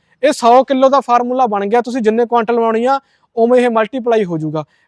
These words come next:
ਕਹਿਣ ਦਾ ਮਤਲਬ ਵੀ ਬਹੁਤੇ ਚੱਕਰਾਂ 'ਚ ਨਹੀਂ ਪੈਣਾ ਆਪਾਂ। ਸਿੰਪਲ ਹੈ, ਪੰਜਾਹ ਪਰਸੈਂਟ ਅਨਾਜ, ਤੀਹ ਪਰਸੈਂਟ ਪ੍ਰੋਟੀਨ, ਕੁਛ ਫਾਈਬਰ, ਕੁਛ ਮਿੱਠਾ ਸੋਡਾ। ਤਾਂ ਇਹ ਚੀਜ਼ਾਂ ਤੁਸੀਂ ਆਪਦੇ ਹਿਸਾਬ ਨਾਲ ਕਰ ਲਿਆ ਕਰੋ। ਬੰਦੇ ਵਿੱਚ ਫੋਨ ਕਰਦੇ ਨੇ, "ਬਾਈ ਜੀ ਅਸੀਂ ਇਹਦੀ ਥਾਂ ਤੇ ਆਹ ਚੀਜ਼ ਪਾ ਲਈਏ।" ਤੁਸੀਂ ਤੀਹ ਪਰਸੈਂਟ ਪ੍ਰੋਟੀਨ ਪੈਦਾ ਕਰ,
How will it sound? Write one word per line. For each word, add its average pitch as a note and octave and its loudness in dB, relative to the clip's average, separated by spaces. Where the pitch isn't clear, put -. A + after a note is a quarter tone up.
ਕਹਿਣ C#4 0
ਦਾ D#4 0
ਮਤਲਬ D4 0
ਵੀ D4 0
ਬਹੁਤੇ G#3+ -4
ਚੱਕਰਾਂ C4 -4
'ਚ B3 -6
ਨਹੀਂ B3 -4
ਪੈਣਾ G3 -4
ਆਪਾਂ। F#3+ -4
ਸਿੰਪਲ A#3+ -2
ਹੈ, C4 6
ਪੰਜਾਹ B3 2
ਪਰਸੈਂਟ A#3 -6
ਅਨਾਜ, G3 2
ਤੀਹ B3+ -2
ਪਰਸੈਂਟ B3+ -4
ਪ੍ਰੋਟੀਨ, G3 -4
ਕੁਛ A3+ -2
ਫਾਈਬਰ, A3 0
ਕੁਛ A3+ -2
ਮਿੱਠਾ G#3 -2
ਸੋਡਾ। G#3 2
ਤਾਂ C#4 2
ਇਹ C#4+ -2
ਚੀਜ਼ਾਂ C#4+ 0
ਤੁਸੀਂ C#4+ -2
ਆਪਦੇ C4 4
ਹਿਸਾਬ D4 2
ਨਾਲ C4+ 2
ਕਰ A3+ 2
ਲਿਆ F#3+ 2
ਕਰੋ। F3 -2
ਬੰਦੇ A#3+ 0
ਵਿੱਚ C4+ -4
ਫੋਨ B3 -2
ਕਰਦੇ B3+ 0
ਨੇ, C4 -2
"ਬਾਈ A#3 6
ਜੀ C#4+ 2
ਅਸੀਂ C4 -2
ਇਹਦੀ B3 0
ਥਾਂ C4 0
ਤੇ B3 0
ਆਹ C4 4
ਚੀਜ਼ C#4 -2
ਪਾ A#3 4
ਲਈਏ।" C4+ -2
ਤੁਸੀਂ C4+ -4
ਤੀਹ D4 0
ਪਰਸੈਂਟ C#4+ -4
ਪ੍ਰੋਟੀਨ C4 -2
ਪੈਦਾ B3+ 0
ਕਰ, A#3+ -2